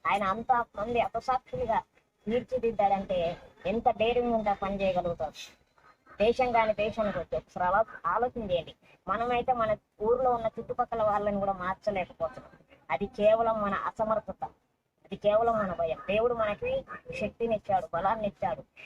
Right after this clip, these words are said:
మనము కూడా చేయగలుగుతాం. కానీ మనలో ఉన్న పిరికితనం ఆత్మ అనేది ముందుకు వెళ్ళనివ్వట్లేదు.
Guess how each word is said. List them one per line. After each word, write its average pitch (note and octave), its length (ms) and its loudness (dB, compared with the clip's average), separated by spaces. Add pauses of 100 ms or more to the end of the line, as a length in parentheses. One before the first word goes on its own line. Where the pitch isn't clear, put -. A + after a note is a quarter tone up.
(140)
మనము A3 300 0
కూడా A#3+ 240 0 (120)
చేయగలుగుతాం. A3 580 -2 (160)
కానీ A3 340 -4 (440)
మనలో F#3+ 320 0
ఉన్న G3 200 0
పిరికితనం G3+ 640 -2
ఆత్మ F3+ 320 -4
అనేది F3 280 -2
ముందుకు F#3 380 -6
వెళ్ళనివ్వట్లేదు. D#3+ 680 -4